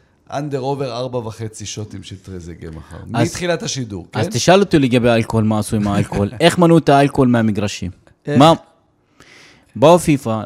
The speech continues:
Speaker 2: לקטרים, אמרו להם, "תקשיבו, יש פה חס-"
Speaker 1: יומיים לפני הטורניר,
Speaker 2: כן,
Speaker 1: אמרו.
Speaker 2: יש פה חסויות, יש, יש, יש.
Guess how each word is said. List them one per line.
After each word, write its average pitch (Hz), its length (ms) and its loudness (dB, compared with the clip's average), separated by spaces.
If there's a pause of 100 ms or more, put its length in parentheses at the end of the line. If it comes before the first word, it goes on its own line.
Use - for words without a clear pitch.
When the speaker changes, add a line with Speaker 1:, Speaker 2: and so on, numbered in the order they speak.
(200)
Speaker 2:
לקטרים, 101 540 -4
אמרו 110 120 -4
להם, 135 140 0
"תקשיבו, 127 380 -4
יש 110 140 -2
פה - 140 -8
חס-" 113 60 -6
Speaker 1:
יומיים 135 340 -4
לפני 151 200 -8
הטורניר, 190 400 -6
Speaker 2:
כן, 220 160 4
Speaker 1:
אמרו. 160 120 0
Speaker 2:
יש 139 120 2
פה 165 140 2
חסויות, 160 680 0
יש, 147 240 -2
יש, 139 200 -4
יש. 107 240 -10